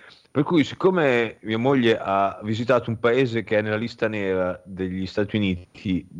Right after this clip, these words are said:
tipo cinque o sei, non so, dieci anni, meno di dieci anni fa,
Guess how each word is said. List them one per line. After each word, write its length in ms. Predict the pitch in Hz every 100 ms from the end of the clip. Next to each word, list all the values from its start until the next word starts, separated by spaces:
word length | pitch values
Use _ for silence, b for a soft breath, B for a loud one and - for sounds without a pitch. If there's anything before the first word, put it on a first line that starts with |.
| 90 87
tipo 280 | - 92 95
cinque 420 | - 107 101 -
o 40 | -
sei, 420 | - 92 87 87
non 300 | 85 82 80
so, 100 | 90
dieci 360 | 87 92 98 101
anni, 240 | 98 98 98 B
meno 460 | 110 135 175 185 156
di 160 | 135
dieci 360 | 120 135 131 131
anni 240 | 120 120
fa, 440 | 117 101 87 101